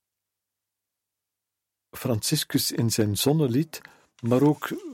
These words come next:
door, door Timmermans. Ehm, de zon is een zeer centraal thema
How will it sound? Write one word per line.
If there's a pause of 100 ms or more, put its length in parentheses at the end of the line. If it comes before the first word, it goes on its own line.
(240)
door,
door
Timmermans. (500)
Ehm, (960)
de
zon
is
een
zeer
centraal
thema